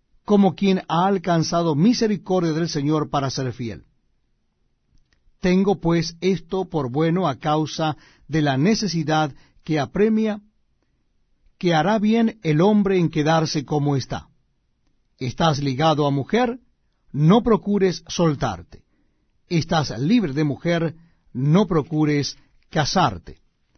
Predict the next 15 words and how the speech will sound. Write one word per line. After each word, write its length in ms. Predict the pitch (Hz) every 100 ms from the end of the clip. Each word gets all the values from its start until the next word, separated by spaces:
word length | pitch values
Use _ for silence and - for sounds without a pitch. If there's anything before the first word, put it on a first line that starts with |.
| _ _ _ _ _ _ _
Mas 260 | - 170 185
también 480 | 220 196 220 262 247
si 200 | - 233
te 160 | 240
casas, 500 | - 196 180 196 175
no 240 | 170 196 170
pecas. 720 | 262 - - - - - _ _ _ _ _
Y 80 | 180
si 100 | 160
la 120 | 170
doncella 500 | 151 147 131 160 151
se 180 | 135 139
casa, 380 | 117 214 180 127
no 220 | 127 147
peca. 420 | 113 226 180 -